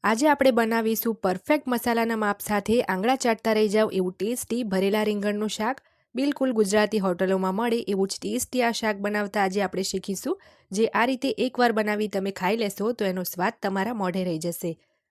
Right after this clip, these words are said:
આ શાક રોટલી, રોટલા, ભાખરી કે પૂરી કોઈની પણ સાથે ખાઈ શકાય છે. એકવાર બનાવી ખાશો તો રોજ ખાવાનું મન થશે. તો ચલો, આ મસાલેદાર ભરેલા રીંગણ કેવી રીતે બનાવવા એ જોઈ લઈએ.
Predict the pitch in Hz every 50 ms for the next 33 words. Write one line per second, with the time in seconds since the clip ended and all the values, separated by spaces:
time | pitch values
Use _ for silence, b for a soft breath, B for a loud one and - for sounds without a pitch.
0 | - - 226 247 - 262 247 247 - 220 220 208 196 - 220 226 220 208 202 196
1 | - 208 208 196 175 196 196 196 - - 196 196 202 208 b b b b b b
2 | 226 226 220 - 214 233 247 240 - - 220 220 233 247 240 - 247 226 - -
3 | 220 214 - 220 - - 208 202 190 - 214 196 - 196 202 196 - - 277 -
4 | _ _ _ _ _ _ _ - 262 247 - 262 262 254 233 240 233 240 233 233
5 | 240 226 - 226 220 202 - 240 233 220 - 226 202 196 208 220 - - - 202
6 | 196 202 196 202 196 190 185 185 - - 196 185 - 262 349 - _ _ _ _
7 | - - 180 - - 185 180 262 392 - _ _ _ _ _ _ _ - 196 196
8 | 196 196 190 190 196 190 - 226 233 254 262 233 240 240 220 190 208 202 202 196
9 | 208 202 196 196 185 185 202 208 196 - 196 190 196 208 220 208 - 233 214 233
10 | 240 254 254 220 220 240 277 _ _ - 185 196 175 180 180 175 165 165 165 160
11 | 160